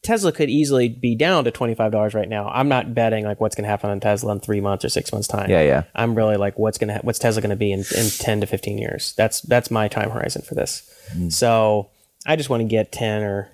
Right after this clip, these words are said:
Speaker 1: I mean,
Speaker 2: I'm
Speaker 1: depends.
Speaker 2: just gra-, glad that you have a spare ten grand. I mean, that's awesome.
Speaker 1: <laughs> Well, oh, put it this way. I mean,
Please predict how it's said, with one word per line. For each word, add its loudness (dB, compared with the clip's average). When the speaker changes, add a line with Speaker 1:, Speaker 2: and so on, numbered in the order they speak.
Speaker 1:
I -4
mean, 2
Speaker 2:
I'm 4
Speaker 1:
depends. 2
Speaker 2:
just 0
gra-, 2
glad 2
that 4
you 4
have 2
a -2
spare 2
ten 2
grand. 2
I 0
mean, 2
that's 2
awesome. 2
Speaker 1:
<laughs> 2
Well, 4
oh, 4
put 2
it 4
this 0
way. 4
I 4
mean, 0